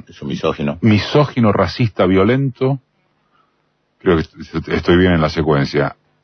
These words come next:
Speaker 2: Eh, Bolsonaro dice, "Si los bandidos izquierdistas, eh,
Speaker 1: Bandidos
Speaker 2: asumen
Speaker 1: de
Speaker 2: en
Speaker 1: izquierda.
Speaker 2: Argentina, bandidos de izquierda asumen en Argentina, eh, me voy del Mercosur".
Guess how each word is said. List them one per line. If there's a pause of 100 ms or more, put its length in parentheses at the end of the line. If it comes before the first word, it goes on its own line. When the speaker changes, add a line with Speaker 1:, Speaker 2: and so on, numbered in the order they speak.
(100)
Speaker 2:
Eh,
Bolsonaro
dice, (520)
"Si
los
bandidos
izquierdistas, (840)
eh,
Speaker 1:
Bandidos
Speaker 2:
asumen (100)
Speaker 1:
de
Speaker 2:
en
Speaker 1:
izquierda.
Speaker 2:
Argentina,
bandidos
de
izquierda
asumen
en
Argentina, (680)
eh,
me
voy
del
Mercosur".